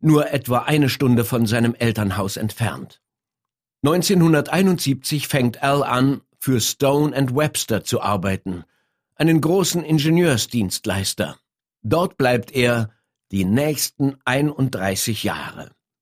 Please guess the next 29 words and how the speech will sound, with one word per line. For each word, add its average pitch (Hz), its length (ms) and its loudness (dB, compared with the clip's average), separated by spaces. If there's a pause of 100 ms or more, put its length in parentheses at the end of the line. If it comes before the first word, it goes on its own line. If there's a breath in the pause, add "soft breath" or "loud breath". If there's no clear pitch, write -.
(240)
Er 135 200 -2
arbeitet 160 560 0
in 127 180 2
verschiedenen 135 640 2
Funktionen 160 720 0
und 123 200 0
reist 131 420 0
für 120 160 0
seinen 110 320 2
Job 120 320 -2
quer 147 320 0
durch 120 240 -2
die 113 80 -2
Vereinigten 104 560 -4
Staaten. 73 520 -8 (920)
Sein 147 260 2
erster 160 560 0
Arbeitsort 180 720 0
ist - 240 -6
ein 151 160 0
Atomkraftwerk 120 1080 0
in 117 120 2
der 107 120 2
Nähe 135 280 2
von 113 240 0
Richmond 139 500 0
im 123 160 0
Staat 110 460 -4
Virginia. 113 640 -2